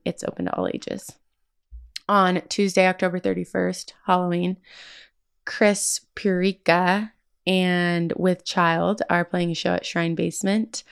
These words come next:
That will also be a really neat folk singer-songwriter show in an intimate venue. Those tickets are twenty dollars online, twenty-five dollars at the door.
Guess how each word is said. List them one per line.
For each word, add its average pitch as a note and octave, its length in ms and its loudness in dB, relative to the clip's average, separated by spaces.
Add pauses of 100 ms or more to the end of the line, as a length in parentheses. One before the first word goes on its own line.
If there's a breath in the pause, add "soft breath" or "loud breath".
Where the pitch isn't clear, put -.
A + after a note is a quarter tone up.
(400 loud breath)
That F#3 180 2
will F3+ 140 0
also F3 280 0
be F3 140 0
a E3+ 80 0
really E3+ 340 0
neat E3+ 600 -4 (160)
folk - 560 -2
singer-songwriter F3 920 -4
show E3 540 -2
in E3 140 -4
an E3+ 100 -4
intimate F3 540 -6
venue. E3+ 480 -4 (500 loud breath)
Those F#3+ 180 0
tickets - 320 -2
are F#3 80 4
twenty F3 300 -2
dollars E3 320 -4
online, F#3+ 540 0
twenty-five E3+ 440 -4
dollars F3 360 -4
at - 100 -16
the - 120 -10
door. F3 540 -2